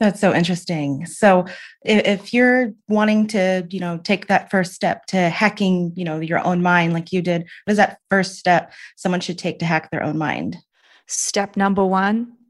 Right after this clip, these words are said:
Speaker 2: is perfecting your sleep. Having good sleep hygiene is by far the most single, most important thing that you can do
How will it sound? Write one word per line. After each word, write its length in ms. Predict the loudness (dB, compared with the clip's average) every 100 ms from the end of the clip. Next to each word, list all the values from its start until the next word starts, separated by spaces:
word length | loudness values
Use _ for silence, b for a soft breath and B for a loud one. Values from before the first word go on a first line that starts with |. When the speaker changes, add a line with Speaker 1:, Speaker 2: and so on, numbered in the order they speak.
| -4
Speaker 2:
is 320 | -2 -2 -6 -12 _ _ -10
perfecting 720 | -8 -2 -2 -2 -6 -6 -8 -8
your 160 | -6
sleep. 460 | -4 -4 -6 -10 -14 -20 B B B B B _
Having 640 | -2 2 2 2 0 -4 -2
good 220 | -2 0
sleep 320 | -2 -2 -2
hygiene 560 | -4 -4 -2 -2 -4 -4
is 180 | -2 -4
by 240 | 0 0 0
far 380 | 0 0 0
the 260 | -2 -2 -2
most 340 | 0 -2 -2
single, 500 | -2 -2 -2 -2 -2
most 360 | -2 -2 0 -2
important 460 | -4 -4 -4 -4 -4
thing 220 | -4 -2
that 140 | -4
you 120 | -6
can 160 | -4 -4
do 240 | 0 -2